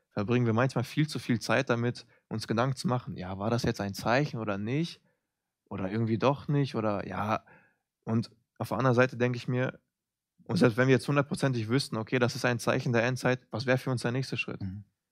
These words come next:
Speaker 1: Weil ich glaube,
Speaker 2: Mhm.
Speaker 1: viele bleiben auf diesem Punkt stehen, ja, dass sie dann am Ende für sich dann eine Antwort finden und sagen, „Okay, das ist ein Zeichen“ oder „Okay, das ist kein Zeichen“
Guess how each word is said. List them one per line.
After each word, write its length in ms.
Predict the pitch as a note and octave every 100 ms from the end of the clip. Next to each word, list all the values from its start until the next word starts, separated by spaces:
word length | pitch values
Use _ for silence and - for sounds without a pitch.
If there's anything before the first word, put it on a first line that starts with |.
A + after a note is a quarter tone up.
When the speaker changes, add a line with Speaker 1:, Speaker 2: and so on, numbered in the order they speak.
| _ -
Speaker 1:
Weil 100 | G#2+
ich 60 |
glaube, 180 | A#2 A#2+
Speaker 2:
Mhm. 20 |
Speaker 1:
viele 220 | B2 D#3
bleiben 300 | A#2 B2 C#3
auf 100 | B2 -
diesem 260 | B2 B2+
Punkt 220 | C3+ B2
stehen, 320 | - - C3 G2
ja, 140 | A2
dass 160 | A#2 -
sie 80 | A#2+
dann 140 | A#2
am 100 | G#2+
Ende 180 | A#2+ A#2
für 140 | - A#2
sich 280 | A#2+ A#2+ - - _ _ _
dann 140 | A2+ A2
eine 80 |
Antwort 300 | A#2+ B2+ A#2+ -
finden 220 | D3+ F3
und 80 | C#3+
sagen, 220 | B2 A#2+
„Okay, 420 | A2 C#3 F3+ G3+ _ _
das 140 | A#2
ist 80 | -
ein 120 | A2+
Zeichen“ 380 | A#2 C3 E3+ D#3+
oder 160 | B2 A#2
„Okay, 180 | - B2
das 120 | A#2+
ist 80 | -
kein 220 | C3 D#3+
Zeichen“ 460 | C#3+ D3 D3+ E3